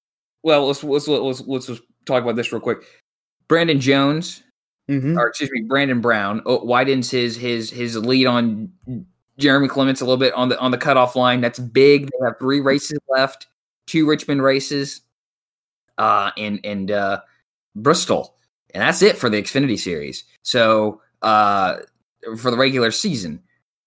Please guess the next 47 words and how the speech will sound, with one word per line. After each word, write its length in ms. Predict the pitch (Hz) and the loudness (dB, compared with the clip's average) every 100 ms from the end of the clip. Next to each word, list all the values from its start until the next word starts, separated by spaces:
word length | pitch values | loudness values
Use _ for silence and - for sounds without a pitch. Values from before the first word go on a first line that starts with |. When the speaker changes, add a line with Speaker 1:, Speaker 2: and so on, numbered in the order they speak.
| _ _ _ - | _ _ _ -2
Speaker 1:
So 80 | |
that's 180 | 151 165 | 0 2
kind 160 | - 180 | 4 2
of 80 | 151 | 4
a 20 | |
big 160 | 147 | 2
point 260 | - 151 143 | 2 -2 2
there. 180 | 139 139 | 2 4
Both 240 | 135 180 | 4 2
had 200 | 180 131 | 2 0
issues. 500 | 147 151 - 110 107 | -2 -2 -4 -4 -4
A 40 | 110 | -4
day 260 | 127 156 | -2 0
that 420 | 143 127 117 - _ _ _ _ _ _ _ 131 | 2 0 0 -4 _ _ _ _ _ _ _ -6
Jeremy 300 | 127 139 135 | 0 0 0
Clements 240 | 147 143 | 0 -2
could 140 | - 131 | -2 -4
have, 140 | 110 - - | -4 -10 -2
uh, 380 | 107 98 92 - - | 0 0 -2 -4 -4
or, 380 | 98 90 87 | -2 -2 -2
uh, 300 | 85 82 80 78 - _ _ | -4 -6 -8 -12 -18 _ _
could 120 | - 117 | -6 -2
have 80 | |
really 240 | 113 139 135 | 2 4 4
had 160 | 117 | 2
a 40 | 98 | 0
bad 220 | 101 98 | -2 0
day. 200 | 98 95 | -2 -2
They 120 | 92 | -2
both 240 | 90 113 - | 0 0 -2
had 140 | 82 | -8
bad 220 | 78 78 | -8 -10
days. 400 | 76 71 65 - - | -10 -12 -12 -16 -16
So 540 | - - 92 85 82 - _ | -12 -4 -2 -2 -6 -10 _
that 100 | 101 | -6
was 80 | 104 | -4
unfortunate 420 | 101 113 104 92 | -2 -2 -2 0
there. 160 | 110 110 | 0 2
But 180 | 107 98 | 0 -4
the 60 | |
big 300 | 104 131 202 | 0 2 2
thing 260 | - 165 135 | 4 2 4
here, 260 | 120 120 | 4 4
Denny 260 | 120 135 - | 4 2 2
Hamlin's 340 | 160 165 151 - | 4 4 2 2
Hail 320 | 165 170 185 | 4 6 6
Mary, 640 | 160 156 147 107 98 110 | 6 6 6 4 2 -4